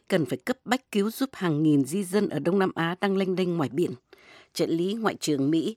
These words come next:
Ann Richard đưa ra lời kêu gọi này tại Thái Lan hôm nay trong lúc chuẩn bị tham dự một hội nghị với các nước Đông Nam Á và các tổ chức nhân quyền để bàn về cách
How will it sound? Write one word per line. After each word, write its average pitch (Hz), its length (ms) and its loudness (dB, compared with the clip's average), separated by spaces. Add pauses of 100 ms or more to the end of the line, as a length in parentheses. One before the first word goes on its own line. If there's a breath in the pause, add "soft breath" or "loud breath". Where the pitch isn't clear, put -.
(140)
Ann 185 300 0
Richard 185 420 -4 (380 loud breath)
đưa 208 140 4
ra 208 160 0
lời 175 300 0
kêu 185 120 0
gọi 135 200 0
này 147 280 -2
tại 139 140 -2
Thái 175 140 -6
Lan 190 280 -4 (300 loud breath)
hôm 202 200 0
nay 180 180 -2 (300 loud breath)
trong 214 160 -2
lúc 240 140 -2 (120)
chuẩn 139 240 2
bị 143 200 0 (100)
tham 190 180 0
dự 165 220 -2
một 143 160 -2
hội 139 160 0
nghị 143 280 4 (160)
với 190 80 0
các - 220 -2
nước 208 280 -4
Đông 185 160 2
Nam 180 200 2
Á 160 160 0
và 185 180 -4
các - 160 -4
tổ 131 120 0
chức - 240 -8
nhân 180 180 2
quyền 139 280 0 (400 loud breath)
để 143 140 -2
bàn 139 260 0
về 123 80 -6
cách 190 180 -4